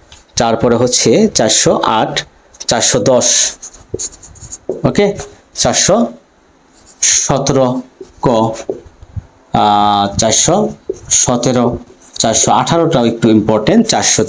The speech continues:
তেইশ, চারশো তেইশ, আহ, চারশো ছাব্বিশ, চারশো আঠাশ,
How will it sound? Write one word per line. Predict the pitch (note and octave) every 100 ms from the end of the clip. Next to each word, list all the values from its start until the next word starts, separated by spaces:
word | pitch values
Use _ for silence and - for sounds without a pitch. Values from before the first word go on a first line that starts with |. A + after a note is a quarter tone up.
| -
তেইশ, | C3+ G#2+ - - - _ - - - - -
চারশো | - A2 - A#2 -
তেইশ, | B2 C3+ -
আহ, | - - - - - G#2+ G#2 G2+
চারশো | A2+ G#2 - - A2+ C#3+ G3 - _ _ - _ - _ - -
ছাব্বিশ, | B2+ A2+ A#2 C3 F3 - - - - - _ - -
চারশো | A2+ G#2+ A2 - E3+ A3+ - - - - - A#2
আঠাশ, | A#2+ B2+ A#2